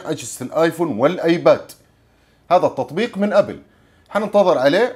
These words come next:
حنلاقي الصور بكل سهولة أصبحت عندنا كملف بي دي إف بهذا الشكل، عبارة عن صفحات، مكون من سبع صفحات، كل صورة في صفحة مستقلة. خلاص الآن أصبح عندك كتاب مكون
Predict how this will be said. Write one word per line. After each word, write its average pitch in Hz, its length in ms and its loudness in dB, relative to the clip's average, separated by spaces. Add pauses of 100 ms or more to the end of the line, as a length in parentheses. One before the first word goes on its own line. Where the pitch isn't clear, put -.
حنلاقي 160 560 0
الصور 147 360 -2
بكل 120 320 -6
سهولة 185 500 -2
أصبحت 123 400 -4
عندنا 147 280 -4
كملف 123 380 -4
بي 113 120 -6
دي 113 200 -2
إف 208 180 -2 (380)
بهذا 147 280 2
الشكل، - 400 -4 (440)
عبارة 165 380 4
عن 180 160 -4
صفحات، - 520 -6 (1040)
مكون 185 420 0
من 170 80 -6
سبع 135 260 -2
صفحات، 185 500 -2 (120)
كل 202 220 -2
صورة 208 500 2 (180)
في 131 100 -10
صفحة 175 540 -2
مستقلة. 113 680 -8 (440)
خلاص 269 300 2
الآن 240 360 0 (100)
أصبح 202 340 0
عندك 190 320 -4
كتاب 190 320 0
مكون 180 480 0